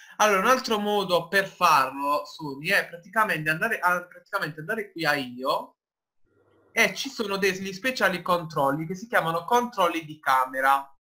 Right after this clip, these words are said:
Dovete inserire la spunta a questi controlli di camera e vi usciranno questi controlli qui. Quindi cosa fate? Semplicemente col tasto sinistro del mouse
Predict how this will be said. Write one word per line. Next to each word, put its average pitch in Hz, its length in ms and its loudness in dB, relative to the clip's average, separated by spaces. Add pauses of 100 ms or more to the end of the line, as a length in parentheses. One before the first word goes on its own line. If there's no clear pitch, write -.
(520)
Dovete 214 480 2
inserire 208 500 -2
la 180 160 4
spunta 175 520 -4
a 147 80 -4
questi 180 340 -8
controlli 151 500 -4
di 143 140 -18
camera 139 420 2
e 202 80 6
vi 220 80 -8
usciranno 190 500 0
questi 185 300 -4
controlli 156 720 -4
qui. 143 320 -6 (1200)
Quindi - 240 -16
cosa 233 300 2
fate? 156 300 0
Semplicemente 214 840 0
col 170 220 -10
tasto 170 840 0 (760)
sinistro 180 400 -10
del 220 180 2
mouse 151 460 2